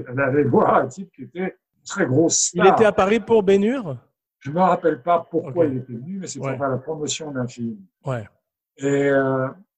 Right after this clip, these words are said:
Speaker 1: je suis arrivé et déjà, je suis arrivé quasiment à la ceinture, parce qu'il était immense.
Speaker 2: Ouais.
Speaker 1: Il avait une étrange ceinture qui
Speaker 2: C'était
Speaker 1: était
Speaker 2: un
Speaker 1: des
Speaker 2: peu
Speaker 1: ailes.
Speaker 2: comme les Gary Cooper ou les, euh, Gregory Peck, c'était des types très grands.
Speaker 1: Très grands.
Speaker 2: Hmm.
Speaker 1: Il y en a un aussi qui m'a frappé d'ailleurs
Speaker 2: Tom
Speaker 1: par sa
Speaker 2: Cruise.
Speaker 1: taille.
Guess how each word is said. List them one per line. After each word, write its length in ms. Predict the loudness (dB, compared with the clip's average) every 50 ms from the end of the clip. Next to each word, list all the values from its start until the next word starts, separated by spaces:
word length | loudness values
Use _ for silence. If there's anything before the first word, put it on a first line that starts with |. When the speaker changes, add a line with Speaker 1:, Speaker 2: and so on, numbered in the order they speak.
| _ _ _ _ _ -14
Speaker 1:
je 60 | -14
suis 200 | -14 -10 -4 0
arrivé 500 | 0 2 2 0 -2 -6 -8 -8 -8 -8
et 40 | -8
déjà, 600 | -6 -6 -6 -6 -4 -4 -2 -2 -2 -2 -4 -8 _ _ _ _ _ _ _ _ _
je 80 | -10 -2
suis 80 | 2 4
arrivé 340 | 4 6 4 4 2 0 0
quasiment 440 | 0 0 0 0 -2 -4 0 2 4
à 80 | 4 4
la 80 | 4
ceinture, 680 | 2 2 0 0 -2 -4 -8 -10 -8 -8 -8 -8 -10 _ _ _ _
parce 120 | -20 -20 -20
qu'il 180 | -20 -18 -16
était 180 | -16 -16 -18 -20
immense. 600 | -18 -14 -12 -10 -10 -8 -6 -6 -8 -8 -10 _ _ _ _ _ _ _ _
Speaker 2:
Ouais. 300 | -8 -6 -6 -6 -6 -10 _ _
Speaker 1:
Il 140 | -12 -4 -2
avait 200 | 0 2 2 0
une 120 | 0 -2
étrange 600 | -4 -4 -6 -8 -2 2 2 4 4 2 2 -2
ceinture 600 | -4 -2 -2 -2 -2 -4 -6 -8 -8 -8 -6 -6
qui 60 | -6
Speaker 2:
C'était 180 | -6 -6 -2 0
Speaker 1:
était 100 | 2 2
Speaker 2:
un 100 | 2 2
Speaker 1:
des 60 | 2
Speaker 2:
peu 80 | 2 2
Speaker 1:
ailes. 60 | 2
Speaker 2:
comme 140 | 2 0 0
les 80 | 0 2
Gary 240 | 2 2 2 2 0
Cooper 480 | -2 -4 -6 -4 0 0 2 4 4 2 2
ou 140 | 0 -2
les, 200 | -2 -2 -2 -2 -2
euh, 300 | -4 -4 -4 -6 -8 -10
Gregory 440 | -6 -4 -2 -2 0 0 0 0 0
Peck, 240 | 0 0 0 0 -2
c'était 180 | -6 -8 -8 -8
des 80 | -8
types 160 | -10 -14 -18 -12
très 160 | -12 -10 -6
grands. 380 | -4 -4 -4 -4 -4 -8 -12 _ _ _ _ _ _ _ _ _ -2
Speaker 1:
Très 140 | 2 2
grands. 400 | 4 4 4 4 2 2 0 -6 _ _
Speaker 2:
Hmm. 120 | -12 -8 -6
Speaker 1:
Il 60 | -2
y 20 |
en 60 | 0 0
a 80 | 2 2
un 80 | 2
aussi 260 | 2 2 0 -2 -4
qui 140 | -8 -8 -4
m'a 120 | -2 -2 -2
frappé 460 | 0 0 2 2 2 2 -2 -2 0
d'ailleurs 240 | 0 2 2 2 2
Speaker 2:
Tom 80 | 2
Speaker 1:
par 100 | 0 0
sa 120 | 0 2 0
Speaker 2:
Cruise. 140 | 0 2 0
Speaker 1:
taille. 260 | 0 -2 -2 -4